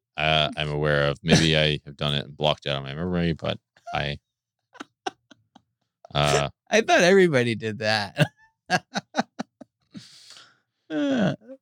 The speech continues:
Speaker 2: that's great. Opened a beer with my teeth. No, I've never done that. Although I've got friends that do it all the time. <clears throat>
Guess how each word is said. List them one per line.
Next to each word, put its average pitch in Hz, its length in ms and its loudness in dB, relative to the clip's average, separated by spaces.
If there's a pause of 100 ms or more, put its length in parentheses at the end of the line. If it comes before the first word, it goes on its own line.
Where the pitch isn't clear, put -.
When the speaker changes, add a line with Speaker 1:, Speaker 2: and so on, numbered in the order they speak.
(380)
Speaker 2:
that's - 240 0
great. 117 360 -4 (920)
Opened 180 380 4
a 151 60 4
beer 139 260 4
with 135 180 6
my 110 280 0
teeth. 151 460 4 (480)
No, 69 340 -2 (220)
I've 98 180 -10
never 85 280 -16
done 80 240 -20
that. 58 240 -20 (180)
Although 117 160 -8
I've 113 140 -8
got 113 200 -10
friends 107 240 -4
that 90 140 -14
do 98 140 -14
it 95 60 -14
all 87 120 -16
the 92 100 -20
time. 92 300 -18 (520)
<clears throat> 135 260 0